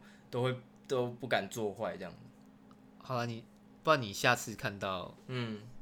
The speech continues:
Speaker 2: 你就问一下。如果，啊，我问我爸啊，我问我家里人看怎么样啊？啊，我家，
Speaker 1: 希望，
Speaker 2: 我已经没什么印象了。
Speaker 1: 希望我下一次追得到他啦。<laughs> 我光要下去他就已经开走了，我说真的。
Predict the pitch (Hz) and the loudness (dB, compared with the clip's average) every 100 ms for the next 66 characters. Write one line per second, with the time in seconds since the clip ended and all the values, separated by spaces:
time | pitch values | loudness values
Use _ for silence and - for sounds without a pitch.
0 | - 101 104 104 98 92 98 - - - | -10 -6 -6 -6 -8 -10 -12 -14 -18 -20
1 | - - - - - 175 254 214 226 170 | -20 -20 -20 -20 4 4 6 8 10 12
2 | 208 285 175 - 196 139 107 107 120 170 | 12 12 6 8 12 12 12 8 4 0
3 | 147 104 - 131 127 101 95 95 117 95 | -2 -2 2 4 4 0 -6 -6 -6 -6
4 | 92 95 - 80 - 220 202 - 240 254 | -8 -8 -8 -12 -6 -2 0 6 8 8
5 | 226 165 156 285 269 165 156 131 117 247 | 6 2 10 12 12 12 8 6 2 6
6 | 269 277 175 123 - 202 175 185 - 175 | 12 12 12 10 12 12 12 2 4 6
7 | 143 139 139 117 117 107 101 90 - - | 6 10 8 8 2 4 2 0 -10 -16
8 | - - - - - - 185 - 185 - | -12 -12 -8 -8 -2 2 4 6 6 6
9 | 208 - - - - - - - 208 - | 4 2 -18 -18 -18 -20 -20 -4 0 0
10 | - - - 220 - 185 196 247 247 226 | -2 -12 -8 -2 8 10 12 12 12 12
11 | - 240 208 190 220 180 175 175 131 139 | 12 12 12 12 10 10 8 6 4 8
12 | 156 151 160 135 107 107 110 135 127 127 | 8 8 4 4 4 2 0 0 2 0
13 | 120 | -2